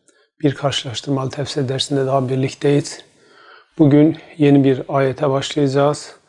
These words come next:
Tevbe suresinin kırkıncı ayeti. Bu ayet-i kerime mağara ayəti olaraq məşhurdur. Ayəti kərimənin mətni şöylədir. Bismillahirrahmanirrahim.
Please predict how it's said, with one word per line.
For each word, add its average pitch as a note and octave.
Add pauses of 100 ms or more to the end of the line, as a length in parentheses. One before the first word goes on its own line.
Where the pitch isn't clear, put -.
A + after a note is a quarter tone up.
(460)
Tevbe C3
suresinin C3
kırkıncı C3
ayeti. C#3+ (360)
Bu D3
ayet-i C3+
kerime C#3+ (1040)
mağara C#3 (280)
ayəti C3+
olaraq B2+ (100)
məşhurdur. B2+ (720)
Ayəti D3
kərimənin C#3+
mətni C#3
şöylədir. C#3+
Bismillahirrahmanirrahim. C3+